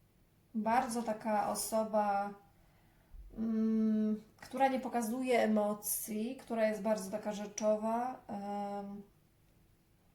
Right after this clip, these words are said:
inteligentna, dobra w gadaniu. <laughs> I tak, jakie macie problemy, konflikty?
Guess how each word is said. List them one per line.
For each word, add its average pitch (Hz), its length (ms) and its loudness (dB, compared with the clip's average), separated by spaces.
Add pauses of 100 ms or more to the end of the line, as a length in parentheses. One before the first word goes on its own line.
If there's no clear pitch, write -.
(1300)
inteligentna, 220 1040 -4 (1800)
dobra 247 340 -2
w 226 80 -6
gadaniu. 226 600 -2 (1040)
<laughs> - 380 -10 (880)
I 240 160 -2
tak, 196 200 2
jakie 233 220 -4
macie 277 280 -4
problemy, 220 580 -2
konflikty? 208 960 -12